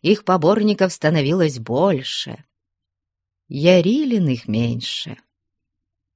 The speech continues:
И по времени шумные празднества весёлого Яра уступили место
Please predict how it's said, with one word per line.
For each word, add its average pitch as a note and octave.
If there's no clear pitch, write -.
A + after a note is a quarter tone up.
И B2+
по A#2
времени G#3+
шумные G#3+
празднества B2+
весёлого A3+
Яра D#3
уступили D#3+
место D3